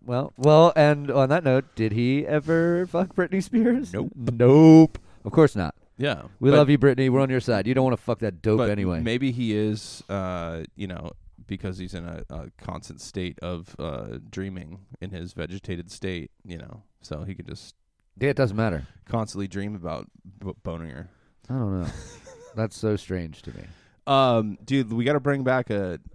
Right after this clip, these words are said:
Speaker 2: a segment, Good Deeds.
Speaker 1: I don't wanna.
Speaker 2: No?
Speaker 1: No, actually, I need to do a
Speaker 2: So,
Speaker 1: whole lot of good
Speaker 2: yeah,
Speaker 1: deeds.
Speaker 2: so we
Speaker 1: Are we at time almost?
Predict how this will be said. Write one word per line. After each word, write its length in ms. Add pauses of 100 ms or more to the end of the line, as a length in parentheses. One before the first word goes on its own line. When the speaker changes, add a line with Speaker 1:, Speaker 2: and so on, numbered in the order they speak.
(140)
Speaker 2:
a 300 (120)
segment, 580 (300)
Good 320
Deeds. 840 (280)
Speaker 1:
I 80
don't 160
wanna. 340 (200)
Speaker 2:
No? 500
Speaker 1:
No, 320
actually, 320
I 40
need 180
to 40
do 160
a 40
Speaker 2:
So, 60
Speaker 1:
whole 240
lot 200
of 60
good 80
Speaker 2:
yeah, 240
Speaker 1:
deeds. 200
Speaker 2:
so 280
we 600
Speaker 1:
Are 120
we 120
at 80
time 280
almost? 420